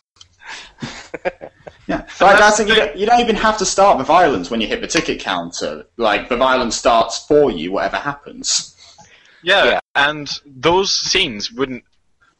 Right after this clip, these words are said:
Speaker 3: have mattered to me if they weren't, uh, sort of counterpointed by the violence. Like, I would be one if there, if I hadn't had to fight my way there, I'd be thinking,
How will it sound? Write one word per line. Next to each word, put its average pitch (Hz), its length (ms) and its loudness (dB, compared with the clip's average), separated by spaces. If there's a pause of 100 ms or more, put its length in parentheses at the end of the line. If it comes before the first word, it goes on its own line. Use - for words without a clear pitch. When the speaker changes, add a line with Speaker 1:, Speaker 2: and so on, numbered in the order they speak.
Speaker 3:
have - 220 -4
mattered 131 520 0
to 104 100 -8
me 95 260 -8 (480)
if 123 160 -4
they 131 160 0
weren't, 127 580 0
uh, 120 400 4
sort 107 260 -2
of - 80 -12
counterpointed 104 680 -4
by 113 180 2
the 117 100 -6
violence. 131 520 -2 (500)
Like, 120 220 0 (220)
I 131 100 2
would 123 120 -2
be 135 100 0
one 151 320 2
if 151 180 -4
there, 135 240 2
if 135 160 0
I 139 60 2
hadn't 147 240 -2
had 127 160 -2
to 120 80 -8
fight - 440 -2
my 110 200 -2
way 107 180 0
there, 104 340 2
I'd 104 140 2
be 117 80 -4
thinking, 104 300 -8